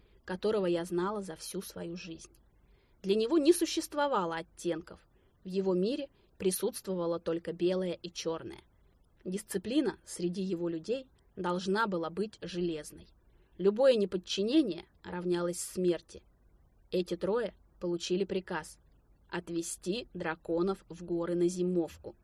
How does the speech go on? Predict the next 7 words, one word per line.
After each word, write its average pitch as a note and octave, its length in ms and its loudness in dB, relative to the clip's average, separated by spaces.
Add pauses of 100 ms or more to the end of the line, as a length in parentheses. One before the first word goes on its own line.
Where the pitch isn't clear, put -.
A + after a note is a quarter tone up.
(300)
Они E3+ 380 -2
его G3 180 -4
не E3+ 200 -2
выполнили. E3+ 600 -6 (640)
Следствие G3+ 500 2
подобных F#3 560 0
действий C4 500 -2